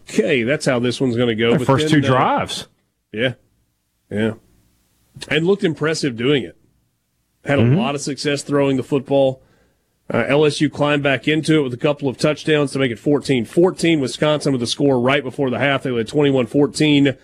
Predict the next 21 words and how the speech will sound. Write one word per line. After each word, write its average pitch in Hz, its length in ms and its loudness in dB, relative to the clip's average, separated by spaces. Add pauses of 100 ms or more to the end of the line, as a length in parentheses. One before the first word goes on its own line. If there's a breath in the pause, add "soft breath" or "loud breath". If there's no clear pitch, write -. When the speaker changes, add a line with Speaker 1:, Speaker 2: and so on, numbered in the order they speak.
(400 soft breath)
Speaker 1:
going 147 280 4
into 127 160 -2
the 117 80 -6
locker 151 340 -2
room. 151 240 2
L 143 160 0
S 139 140 -2
U 151 100 0
trailed 147 280 0
by 127 100 0
fourteen 151 500 0
for 127 80 -2
the 120 100 0
second 151 420 0
time 143 420 2
in 139 240 0
the 120 80 0
game 151 420 0
after 139 420 0
Wisconsin 131 560 -2
scored 143 560 2